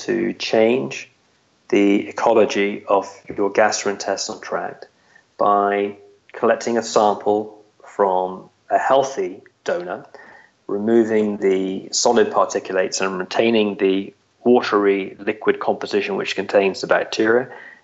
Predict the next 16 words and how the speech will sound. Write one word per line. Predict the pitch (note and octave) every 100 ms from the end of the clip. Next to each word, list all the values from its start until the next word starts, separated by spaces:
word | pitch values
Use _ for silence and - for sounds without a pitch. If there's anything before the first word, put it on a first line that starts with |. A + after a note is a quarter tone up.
| -
and | A2 A2+
then | A2+ A2 A#2 - -
inserting | A#2 - C#3+ C3+ A2+ G2
that | F#2+ - - _ _ _ _
either | - A2 G#2 G#2
into | A2 -
the | G2+
colon, | - - C#3 G3 G3+ - _ - -
uh, | -
rectally | - - - A#2 G#2+ G#2
or | G#2 G2+
through | - G2
a | F#2+
nasogastric | G2+ G2+ G2 - G2 - - -
tube, | - F2+ F2+ - _ _ _ _ -
um, | F#2 F#2 F#2 F#2